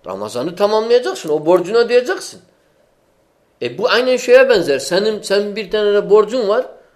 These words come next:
Borcunu ödemiyorsun. Gidiyorsun filana sadaka ediyorsun. Borç, borcu da senin eline bakıyor. "Ya bu ne yapıyor?" diyor. "Benim borcumu ödemiyor. Gidip benim paramla sadaka yapıyor." Bu insan olarak bunu kabul etmiyorsun. Allah hakkı, kul hakkı.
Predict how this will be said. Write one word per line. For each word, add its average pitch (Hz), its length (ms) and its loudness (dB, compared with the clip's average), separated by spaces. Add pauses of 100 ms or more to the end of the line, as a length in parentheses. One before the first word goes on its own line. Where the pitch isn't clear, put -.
(140)
Borcunu 185 340 4
ödemiyorsun. 247 560 4
Gidiyorsun 220 400 -8
filana 214 320 -4
sadaka 196 400 0
ediyorsun. 160 500 -4
Borç, 214 320 2 (280)
borcu 190 380 4
da 220 80 4
senin 202 260 0
eline 170 300 4
bakıyor. 98 300 -4 (560)
"Ya 131 180 0
bu 175 80 0
ne 208 100 2
yapıyor?" 113 380 0
diyor. 131 240 -6
"Benim 180 260 -2
borcumu 202 360 0
ödemiyor. 226 460 2 (400)
Gidip 170 300 -8
benim 214 200 0
paramla 214 420 2
sadaka 170 400 -2
yapıyor." 92 300 -8 (720)
Bu 180 60 -8
insan 185 380 -4
olarak 170 460 0
bunu 165 180 -6
kabul 120 260 -8
etmiyorsun. 113 460 -10
Allah 123 300 -6
hakkı, 117 380 -10 (540)
kul 135 160 -8
hakkı. 165 500 -6